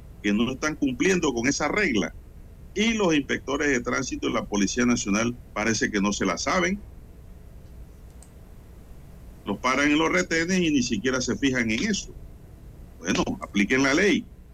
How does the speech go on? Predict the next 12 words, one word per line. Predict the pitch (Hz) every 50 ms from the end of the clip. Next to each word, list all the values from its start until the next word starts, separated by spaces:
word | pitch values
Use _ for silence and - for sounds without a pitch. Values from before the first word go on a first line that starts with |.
| - -
Tienen | 120 123 131 143 151 170 175
que | 156 160 131
tener | 123 117 110 123 139
los | 151 143 139
motorizados | 131 120 - 110 107 95 92 95 - 139 135 151 165 175 190 190 196 190 - - - - -
en | - 117 110
la | 107 104 101
cajuela | - 98 98 104 123 147 165 180 170 151
el | 139
número | 139 165 175 170 165 156 147 143
de | 135 131
placa | 127 - 165 180 175 170 - - 135 123 117 104 87 78 76